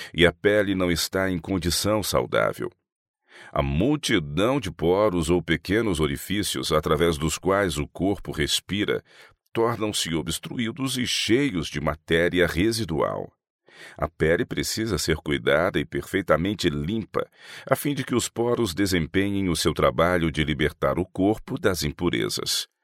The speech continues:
Por isso, as pessoas fracas e doentes necessitam,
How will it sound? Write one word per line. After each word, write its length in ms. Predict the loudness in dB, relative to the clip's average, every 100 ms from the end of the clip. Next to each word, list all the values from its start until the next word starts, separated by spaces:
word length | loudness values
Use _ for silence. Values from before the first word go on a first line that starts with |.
| _ _ _
Por 160 | -6 -2
isso, 320 | 0 0 -4 -8 -18 -14 -8
as 140 | -6
pessoas 420 | -2 2 4 2
fracas 480 | 2 2 2 0 -2
e 60 | 0
doentes 560 | 2 0 -2 -4 -2
necessitam, 840 | -2 0 0 0 0 0 2 0